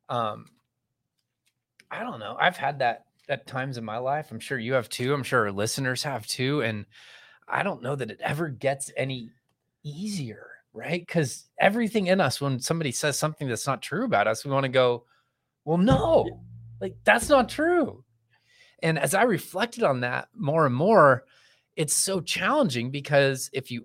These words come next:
Speaker 1: overreact, you seem like you're being defensive.
Speaker 2: Mm-hmm.
Speaker 1: If you misread it, you just seem like you're being paranoid.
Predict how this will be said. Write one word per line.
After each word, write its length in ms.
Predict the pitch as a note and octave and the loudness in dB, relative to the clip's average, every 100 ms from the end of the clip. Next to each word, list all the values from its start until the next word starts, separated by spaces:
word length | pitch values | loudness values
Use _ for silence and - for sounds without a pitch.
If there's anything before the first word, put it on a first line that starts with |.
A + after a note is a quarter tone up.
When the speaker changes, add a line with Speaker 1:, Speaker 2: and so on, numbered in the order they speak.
| - | 2
Speaker 1:
overreact, 800 | D#3+ G3+ C4 D#3+ A#2 A#2 D#3 - | 4 6 4 4 2 2 2 -2
you 80 | A#2+ | -12
seem 200 | C#3+ C#3 | -8 -6
like 160 | B2+ | -8
you're 80 | B2 | -8
being 180 | C3+ C3 | -10 -10
defensive. 720 | A2 - C#3 D3 - - D3+ | -12 -6 -6 -6 -12 -14 -14
Speaker 2:
Mm-hmm. 60 | C#3 _ _ _ _ _ _ | -16 _ _ _ _ _ _
Speaker 1:
If 160 | C#3+ | -4
you 100 | D#3+ | -2
misread 520 | D#3+ G3+ D3 C#3+ A3+ B3+ | 0 0 0 0 2 2
it, 100 | D3 | -2
you 200 | C3+ A2+ | -4 -2
just 340 | C3+ B2+ - _ - | 0 0 -2 _ -12
seem 260 | - E3+ | -6 -2
like 180 | D#3 C#3 | 0 -2
you're 80 | C3 | -4
being 220 | C3 G#2 | -8 -8
paranoid. 760 | - A#2 E3+ F3+ G2 - B2+ | -6 0 2 2 -4 -10 -14